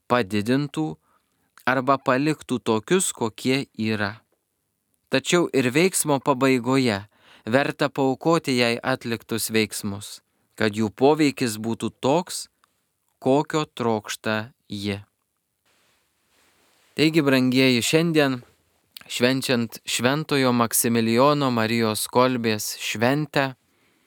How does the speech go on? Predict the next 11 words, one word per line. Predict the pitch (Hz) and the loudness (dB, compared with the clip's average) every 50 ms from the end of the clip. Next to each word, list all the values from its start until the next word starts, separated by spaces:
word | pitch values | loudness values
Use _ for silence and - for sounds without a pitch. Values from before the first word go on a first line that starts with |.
| _ _ _ - | _ _ _ -4
nuoširdžiai | 107 110 113 110 - 117 110 107 113 123 117 | -2 -2 -2 -2 -4 -6 -4 -2 -2 -2 -2
sveikinu | - - - 120 131 143 151 151 - 147 131 131 123 120 | -2 -2 0 2 2 2 0 0 -2 -4 -2 -2 -2 -2
jus | 110 117 131 143 139 - - - - _ - - _ _ _ _ _ _ _ _ _ _ | -2 -2 -2 -2 -2 -2 -6 -8 -12 _ -20 -20 _ _ _ _ _ _ _ _ _ _
su | - - - 117 | -10 -8 -6 -4
šito | - - 123 - - 117 | -4 -4 -4 -2 -2 -2
didžio | 107 107 107 139 151 143 151 139 131 | -2 0 0 0 2 2 2 0 0
šventojo | - - 117 120 120 123 123 120 - 123 117 113 113 110 107 107 107 _ _ _ _ _ - | -2 -2 -2 0 0 0 -2 -2 -4 -4 -2 -2 -2 -2 -2 -4 -6 _ _ _ _ _ -8
nuopelnais, | 107 113 127 139 147 143 - 151 135 135 131 131 127 120 117 - | -4 0 2 2 2 2 2 0 0 2 0 0 -2 -2 -4 -6
su | - - 110 | -6 -6 -6
jo | 104 101 101 | -6 -6 -8
užtarimu | 101 - - - - 113 107 104 107 107 117 131 143 | -10 -12 -12 -6 -4 -2 -2 -2 -2 -2 -4 -4 -6